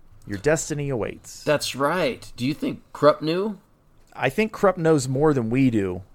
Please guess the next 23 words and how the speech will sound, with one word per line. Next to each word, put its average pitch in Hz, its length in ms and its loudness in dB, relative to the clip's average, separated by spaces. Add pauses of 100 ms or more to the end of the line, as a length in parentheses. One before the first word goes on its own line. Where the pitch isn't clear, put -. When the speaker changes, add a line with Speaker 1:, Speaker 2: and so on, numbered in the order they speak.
(120)
Speaker 1:
And 123 140 0
I 120 80 4
think 170 380 -4
that 131 300 2 (500)
while 131 840 2
Rallick 139 440 2
entered 147 260 -4
that 123 200 2
house 147 360 2
and 117 140 -6
we 151 140 0
don't 156 200 2
see 160 240 0
Rallick 139 380 4
again, 101 680 -2 (760)
I, 127 380 0
I 131 80 0
feel 156 380 2
like 123 380 0 (100)
if - 400 -2
it 127 120 -2
had 127 240 0
been 139 640 -2